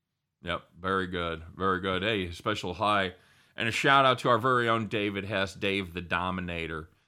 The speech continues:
sitting in the comment section. What's up, Dave? Uh, a frequent guest on our show, and I guarantee you we'll have him back.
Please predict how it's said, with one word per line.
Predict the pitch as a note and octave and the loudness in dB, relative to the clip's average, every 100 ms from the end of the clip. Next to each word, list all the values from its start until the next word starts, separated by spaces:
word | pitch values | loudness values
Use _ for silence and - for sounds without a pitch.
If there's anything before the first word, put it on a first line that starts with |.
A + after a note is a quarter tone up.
| _ _ _ - | _ _ _ -16
sitting | - G#2+ - F#2+ | -4 -4 -2 -4
in | F#2+ | -4
the | E2+ | -6
comment | - E2+ E2+ E2 - | -4 -4 -4 -8 -10
section. | - E2+ - F2 | -10 -10 -10 -8
What's | E2+ E2 | -8 -6
up, | D#2+ C#2 - | -10 -10 -8
Dave? | D#2 D#2+ D#2 E2+ - | -6 -6 -8 -14 -16
Uh, | C#2 C2+ B1 | -12 -12 -12
a | - C2+ | -14 -12
frequent | - D#2+ D#2 B1 | -10 -10 -10 -8
guest | D#2 D2+ - | -8 -8 -10
on | D#2 D2+ | -10 -8
our | D2 | -10
show, | D2 - C#2+ C#2+ | -10 -10 -10 -10
and | C#2+ | -14
I | - - | -16 -18
guarantee | D#2 C#2+ D#2 | -18 -14 -12
you | D2+ | -10
we'll | D2+ | -10
have | D2+ D2 | -8 -10
him | D2 | -8
back. | D#2+ E2 | -6 -6